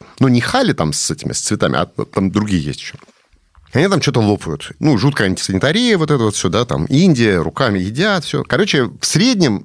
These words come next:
там на фестивале каждый год умирало несколько тысяч человек. Ну, это как бы нормальные цифры. От дизентерии, от того, от всего, потому что руки там, ну, вот всё это вот, ну, короче.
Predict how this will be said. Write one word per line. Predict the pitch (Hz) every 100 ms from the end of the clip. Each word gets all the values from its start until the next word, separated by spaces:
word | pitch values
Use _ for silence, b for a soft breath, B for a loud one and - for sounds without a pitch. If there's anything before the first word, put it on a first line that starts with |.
| -
там | 107 92 90 117
на | 120 117 113
фестивале | 110 - - 269 220
каждый | 151 127 156
год | 247 -
умирало | 123 165
несколько | 113 - -
тысяч | -
человек. | 73 - - - - B B B B B -
Ну, | 311
это | 120
как | 95
бы | 95
нормальные | 104 101 85
цифры. | 73 - - -
От | - 156
дизентерии, | 110 98 120 214 254 269 220 147
от | 104 -
того, | 156 208 254 208
от | 120 -
всего, | - 160 247 214
потому | 139
что | - 104 120
руки | 165 185 123
там, | 101 110 190
ну, | 220 135
вот | 117
всё | - 131
это | 92 76
вот, | 82
ну, | 107 202 139
короче. | 95